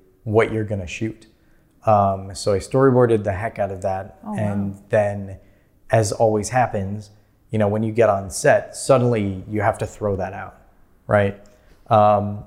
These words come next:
Speaker 1: and the director of photography, Jessica, was, Jessica was great because, uh, I had, you know, that, that thought in mind of like, "All right, I'll do this long takes, Wes Anderson-y thing." And she's like, "You know what?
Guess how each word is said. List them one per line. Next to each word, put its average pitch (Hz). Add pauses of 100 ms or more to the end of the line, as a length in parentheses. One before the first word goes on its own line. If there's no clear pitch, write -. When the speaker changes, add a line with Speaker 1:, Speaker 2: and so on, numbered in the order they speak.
Speaker 1:
and 110
the 107
director 120
of 98
photography, 107
Jessica, 104
was, 92 (140)
Jessica 113
was 95
great 131 (440)
because, 107
uh, 101 (120)
I 117
had, 107
you 107
know, 98
that, 95
that 104
thought 110
in 110
mind 107
of 98
like, 98
"All 117
right, 101
I'll 107
do 120
this 113 (540)
long 123
takes, 113
Wes 113
Anderson-y 107
thing." 120
And 110
she's -
like, -
"You 135
know 143
what? 139